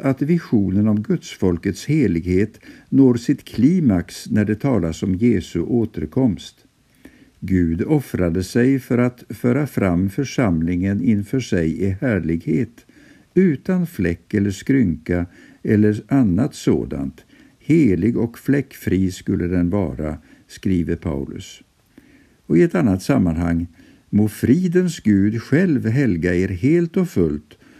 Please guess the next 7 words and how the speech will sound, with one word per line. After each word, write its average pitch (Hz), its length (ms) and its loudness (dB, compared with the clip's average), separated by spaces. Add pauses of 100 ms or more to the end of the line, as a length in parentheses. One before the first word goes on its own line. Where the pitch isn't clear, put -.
(200)
och 95 160 2
må 95 200 4
er 98 240 0
ande, 107 560 2
själ 113 340 2
och 131 120 -4
kropp 95 360 -2